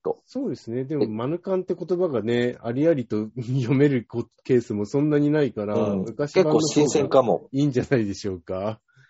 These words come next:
Speaker 1: なんか、僕は、伊豆木麻子さんの解説がとてもいいと思ったので、両方比べてみるといいかもしれません。古本で見た、見たりとかね。
Speaker 2: はい。それじゃあ、あの、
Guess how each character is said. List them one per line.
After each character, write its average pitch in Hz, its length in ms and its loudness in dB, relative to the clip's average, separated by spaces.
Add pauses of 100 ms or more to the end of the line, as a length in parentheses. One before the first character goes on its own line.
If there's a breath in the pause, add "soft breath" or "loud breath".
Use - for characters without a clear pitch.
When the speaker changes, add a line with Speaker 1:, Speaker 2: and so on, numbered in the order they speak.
(340 soft breath)
Speaker 1:
な 170 60 6
ん 170 40 4
か、 131 180 6
僕 120 200 2
は、 165 80 10
伊 151 80 4
豆 151 160 0
木 - 160 0
麻 180 180 4
子 143 120 0
さ 107 180 -4
ん 101 100 -6
の 98 60 -4
解 101 180 0
説 101 200 -10
が 104 80 -4
と - 100 -20
て - 80 -6
も 127 60 -6
い 135 60 -4
い - 20 -6
と 117 80 -4
思 101 100 -2
っ - 60 -6
た - 100 -2
の 87 80 0
で、 90 140 4
両 127 160 4
方 135 260 2
比 135 120 -2 (380)
べ 127 80 0
て - 80 -6
み 131 80 -2
る 123 80 0
と 101 100 -2
い - 20 -2
い 90 40 -2
か 90 120 -6
も 82 40 -6
し - 80 -12
れ 87 60 -4
ま 85 100 -8
せ - 120 -14
ん。 80 40 -12
古 95 200 -4
本 90 200 -2
で 90 140 2
見 92 160 -8
た、 - 180 -8
見 92 120 -4
た 85 80 -2
り 78 80 -6
と 78 100 -14
か 85 100 -12
ね。 110 220 -4 (200)
Speaker 2:
は 139 200 -8
い。 117 80 -8 (580 soft breath)
そ - 220 -12
れ 147 80 -4
じ 156 160 -6
ゃ 143 140 0
あ、 107 40 0
あ 104 40 -4
の、 98 540 -6